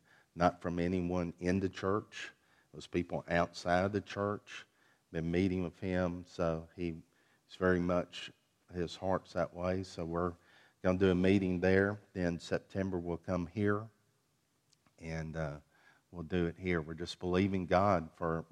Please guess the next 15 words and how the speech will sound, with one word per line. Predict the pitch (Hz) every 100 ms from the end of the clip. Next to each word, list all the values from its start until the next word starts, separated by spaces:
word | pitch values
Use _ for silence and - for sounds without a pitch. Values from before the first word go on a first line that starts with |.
| 82
breakthroughs | 98 98 - 101 101 101 95 -
and, | 78 76 _ _ _ _ -
uh, | 78 73 64 -
the | 80
miracle | 87 95 95 -
working | 90 90 - 82
power | - 85 85 80
of | 76
God | 87 90 80 -
to |
be | 78 82 80 78 -
released | 80 85 87 85 - - - _ _ _ _
like | 87 85
never | 87 82 78
before. | 71 76 - 82 67